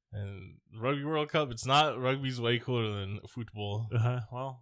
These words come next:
Speaker 2: I don't think America agrees with you.
Speaker 1: I guess not.
Speaker 2: They like their football.
Speaker 1: They like their soccer. Rugby's way cooler. United States are even in the tournament this time.
Speaker 2: What?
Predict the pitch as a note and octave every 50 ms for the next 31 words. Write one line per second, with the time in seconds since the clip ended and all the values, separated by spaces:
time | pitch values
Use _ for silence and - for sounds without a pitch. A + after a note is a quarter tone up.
0 | - A#2 A2+ A#2+ B2 A#2+ A2+ C3 B2 A2+ - - - - - - - - - B2
1 | A#2+ A#2+ A#2+ A#2+ B2 A2+ - B2 A#2+ G#2+ A#2 B2+ C3 A#2+ F#2+ F#2 F2+ F2+ - _
2 | _ _ _ _ _ _ _ _ _ _ - A2 G#2 G#2 A2+ D3+ - - G#2+ G#2+
3 | A#2 D3 D3+ E3 D#3+ E3 D3 C3+ B2+ B2 A2 - - - - - - - A#2 B2
4 | G#2+ G2+ F#2+ - - - - - D3 D3 C3 - - - A2 A2 A2 A2+ A#2+ B2+
5 | B2 G#2+ F#2 G2+ A2 A#2 A#2+ B2 B2 A#2+ A#2 A#2+ A2+ A2 G#2+ - - - A2+ A2+
6 | A#2 A2+ - - - C#2+ D#2+ D#2 - - _ _ _ _ _ _ _ _ _ -
7 | C3 C3+ C3+ C#3 B2+ A#2+ A#2 B2+ B2+ B2+ A2+ - B2 A#2+ A2+ A2 A2 G2+ G2+ -
8 | _ _ _ _ _ _ - A2+ B2+ C3+ C#3+ C#3 C3 - - D#3 D3 C3+ - C3+
9 | C3 C3+ C3 C3 C3 C3 C3 B2+ C3 B2+ B2 - - C#3 C#3+ C3+ A#2 A2+ G2+ D#2
10 | F2+ G2 G#2 - - - G2+ F#2+ F#2 F#2+ G2 G2 _ _ E3+ G3 A3+ B3+ D4